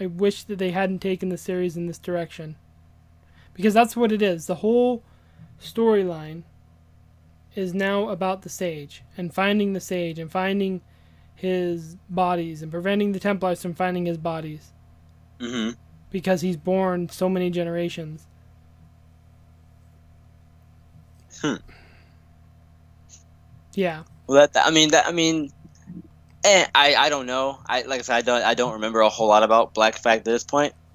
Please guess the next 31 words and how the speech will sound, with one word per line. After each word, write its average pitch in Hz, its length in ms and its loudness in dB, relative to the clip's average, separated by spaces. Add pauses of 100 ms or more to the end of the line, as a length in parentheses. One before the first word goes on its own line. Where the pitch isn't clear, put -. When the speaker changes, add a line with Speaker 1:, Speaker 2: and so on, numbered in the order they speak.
(500)
Speaker 2:
Um, 101 360 4
Speaker 1:
Mm-hmm. 92 120 -10 (560)
Speaker 2:
but, 113 300 4 (720)
I 113 80 -4
mean, 110 360 0 (1000)
it 120 120 2
is 123 160 4
a 117 60 0
shame. 113 300 2
I, 110 220 4
I, 110 300 2
I'm 113 120 -2
still - 180 -2
bitter 101 220 4
about 101 260 0
the 98 100 -2
whole 95 180 2
mo-, 98 300 2
no 101 160 -4
Monday 98 300 2
test 98 220 0
thing. 98 140 -2
Anyway, 104 300 2 (260)
let's 190 160 6
move 202 160 6
on. 107 180 4 (300)
Let's - 240 0
get - 260 0
to - 120 -4
talking 156 340 2
about, 127 300 2